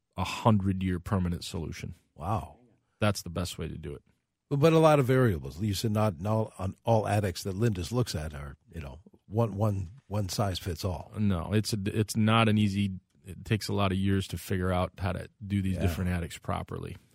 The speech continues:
Speaker 2: So to that texter, one eight hundred Leaf Guard, tell them you heard it on the show and, uh, you wanna get somebody out there to have a look at it.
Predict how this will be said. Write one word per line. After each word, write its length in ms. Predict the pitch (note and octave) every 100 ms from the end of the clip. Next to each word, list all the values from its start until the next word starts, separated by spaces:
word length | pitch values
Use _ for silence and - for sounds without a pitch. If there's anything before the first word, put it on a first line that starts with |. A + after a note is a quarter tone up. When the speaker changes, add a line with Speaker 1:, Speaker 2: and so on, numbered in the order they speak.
| _ _ _
Speaker 2:
So 200 | B2+ A2
to 100 | C3+
that 180 | C#3+ -
texter, 420 | D3 C3 D#3+ C3+
one 180 | C3+ C3+
eight 120 | A#2+
hundred 260 | B2+ A#2+
Leaf 260 | A2+ B2+ A2
Guard, 300 | A2+ E2 C#2
tell 200 | G#2 A2
them 140 | A2+
you 120 | G#2 F#2+
heard 160 | A#2
it 100 | G#2+
on 160 | G#2+ F#2+
the 80 | F2
show 340 | G#2+ G#2 G2+
and, 220 | E2+ D#2
uh, 60 | D#2+
you 180 | E2 F#2
wanna 180 | G2 F#2+
get 140 | F#2+
somebody 320 | G#2+ G2+ F#2 F#2
out 140 | F2+
there 120 | F2
to 100 | D2
have 160 | D2 E2+
a 40 |
look 240 | D#2 E2+ -
at 140 | B1+
it. 140 | B1+